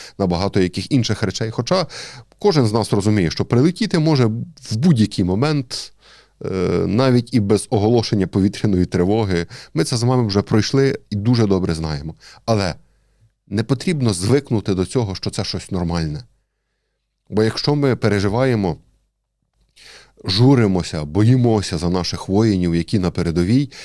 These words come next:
і очікуємо від них саме того, що вони виборять перемогу,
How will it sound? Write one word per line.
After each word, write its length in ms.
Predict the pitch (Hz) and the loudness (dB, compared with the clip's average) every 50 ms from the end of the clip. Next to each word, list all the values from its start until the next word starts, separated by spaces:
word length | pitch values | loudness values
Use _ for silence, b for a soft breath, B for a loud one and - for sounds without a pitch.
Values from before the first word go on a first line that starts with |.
| B B | B B
і 100 | 139 131 | 2 2
очікуємо 600 | 120 117 - - 175 - - 139 120 113 113 107 | 2 2 0 -2 -2 2 2 2 4 4 2 2
від 160 | 104 110 113 | 2 2 2
них 160 | 123 127 - - | 0 -2 -2 0
саме 240 | 131 123 120 117 | -2 -2 -2 0
того, 220 | 110 123 117 110 107 | 0 0 0 0 0
що 160 | - - 113 | 0 0 0
вони 220 | 101 110 120 117 117 B B B | 2 2 2 0 -2 B B B
виборять 580 | B 104 107 123 147 135 127 120 113 107 - - | B 2 4 4 4 4 4 2 2 2 0 -2
перемогу, 540 | - 110 104 107 98 95 87 78 76 82 | -2 0 0 0 0 0 -2 -2 -4 -8